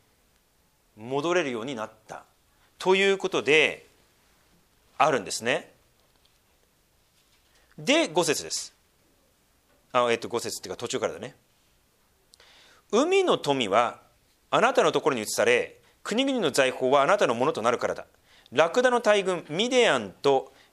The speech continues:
エファの若いラクダがあなたのところに押し寄せる。これらシェバから来る者は皆、金と流-、乳香を携えてきて、主の苦しい宮座を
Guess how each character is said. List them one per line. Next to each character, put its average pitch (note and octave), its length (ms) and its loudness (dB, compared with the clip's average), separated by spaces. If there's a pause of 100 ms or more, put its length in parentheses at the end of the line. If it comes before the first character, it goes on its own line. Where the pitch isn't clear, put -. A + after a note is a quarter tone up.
エ G#3+ 140 4
フ B3 60 -6
ァ D#3+ 200 2
の C3 340 -2 (120)
若 C#3+ 340 2
い F3+ 80 2
ラ B2 100 4
ク - 80 -6
ダ G2 100 -2
が A2 300 0 (340)
あ D3+ 80 2
な A3+ 140 4
た A3+ 100 4
の D3 80 2
と C#3+ 80 -2
こ D#3+ 100 0
ろ C3+ 60 0
に A2+ 60 -6 (100)
押 B2+ 100 0
し - 180 2
寄 D3+ 100 2
せ C#3+ 180 2
る。 B2+ 220 -4 (500)
こ B3+ 160 2
れ D4+ 120 4
ら A#3 120 4
シ - 220 2
ェ C#4 40 -2
バ C4 140 2
か B2+ 140 2
ら B2+ 320 4
来 F#3+ 100 -2
る F3 60 0
者 C3 160 0
は G2+ 80 0
皆、 A2+ 360 -2 (300)
金 C#4 320 0
と D3 140 0
流-、 D3 240 0 (260)
乳 D3 200 -2
香 D3+ 140 -2
を E3 400 2 (200)
携 G3 420 2
え F3 60 0
て C3+ 100 -4
き - 80 -10
て、 D3 460 0 (220)
主 - 300 0
の G#3 340 -2
苦 - 280 -4
し C4+ 240 0
い A#3+ 60 -4
宮 D3+ 200 0
座 A2+ 140 -4
を A#2+ 300 -2